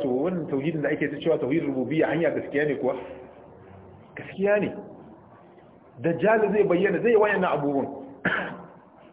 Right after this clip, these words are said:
Da haka wajibi ne mutum ya yi ƙoƙarin kiyaye fitinan Dajjal.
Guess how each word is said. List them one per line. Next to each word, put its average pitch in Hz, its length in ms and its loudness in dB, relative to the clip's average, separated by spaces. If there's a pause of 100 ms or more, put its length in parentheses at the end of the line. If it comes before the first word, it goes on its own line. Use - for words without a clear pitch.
(760)
Da 147 80 4
haka 170 160 4
wajibi 170 360 4
ne 151 60 0
mutum 139 240 -2
ya 156 80 0
yi 147 60 -2
ƙoƙarin 147 360 -2 (120)
kiyaye 135 340 2
fitinan 135 380 -6 (200)
Dajjal. 113 380 -4